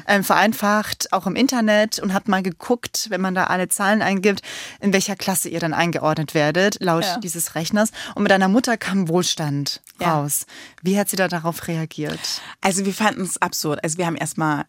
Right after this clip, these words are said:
Speaker 2: gelacht und ich glaube, sie war verwirrt, weil, also wir haben über unser Leben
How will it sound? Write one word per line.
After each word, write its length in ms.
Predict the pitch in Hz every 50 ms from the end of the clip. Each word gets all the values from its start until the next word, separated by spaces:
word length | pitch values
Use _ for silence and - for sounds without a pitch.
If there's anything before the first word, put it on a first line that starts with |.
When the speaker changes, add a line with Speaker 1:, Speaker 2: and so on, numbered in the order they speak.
| _ _
Speaker 2:
gelacht 440 | - 156 156 135 - - - - -
und 100 | - 156
ich 80 | 156 -
glaube, 200 | - 160 165 156
sie 140 | - 151
war 120 | 156 147 151
verwirrt, 540 | - - 151 156 - - 123 139 - - -
weil, 460 | - - 156 147 147 151 151 123 - - - - - - - - - _ _ _ _ -
also 180 | 180 160 170
wir 120 | 190 185 -
haben 140 | 190 196 196
über 260 | 196 180 185 175 -
unser 600 | 175 175 165 175 170 165 160 156 156 160 160 - _ _
Leben 760 | - 180 160 165 165 165 175 190 214 233 254 269 277 277 285